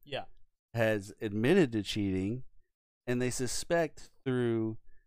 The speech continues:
Speaker 2: a bunch of programs that they use to, like, track player moves and wins and how they won and what statistically should have happened and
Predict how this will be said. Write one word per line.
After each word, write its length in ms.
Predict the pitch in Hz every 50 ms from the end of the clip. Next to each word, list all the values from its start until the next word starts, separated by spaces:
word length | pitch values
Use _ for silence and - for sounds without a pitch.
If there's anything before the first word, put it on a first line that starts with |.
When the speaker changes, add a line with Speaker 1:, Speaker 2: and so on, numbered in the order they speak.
| _ _ _ _ _ _ _ -
Speaker 2:
a 60 | 117
bunch 240 | 120 127 127 - 127
of 80 | 110
programs 640 | - - 135 139 139 123 127 123 117 117 110 107 107
that 100 | 107 -
they 100 | 113 113
use 280 | 113 110 113 113 110 -
to, 100 | - 110
like, 200 | 104 95 92 -
track 400 | - - - 120 107 104 - - - -
player 340 | - - 113 107 104 98 95
moves 800 | 98 101 117 131 139 139 139 135 131 127 123 120 - - - - _ _ _ _ _ _ _ _ _ _ -
and 720 | 104 101 98 98 95 95 95 95 95 92 92 95 95 98 101
wins 500 | 113 127 135 135 131 131 131 123 113 117
and 460 | - 101 104 101 98 98 95 95 92 - - -
how 180 | - 123 123
they 160 | 123 127 127 123
won 380 | 117 117 120 120 120 117 117
and 280 | 113 104 98 98 98 98
what 280 | 104 107 110 110 - - - - - - - - _ _ -
statistically 720 | 127 110 - - 175 175 - - 131 - - 120 117 113 107 104 - - -
should 240 | - - _ 147 143
have 120 | 139 131 117
happened 540 | 120 143 135 143 - - 165 170 185 185 175 - - - - _ _ _ _ _ _ _ _ _ _ _ -
and 200 | 113 113 110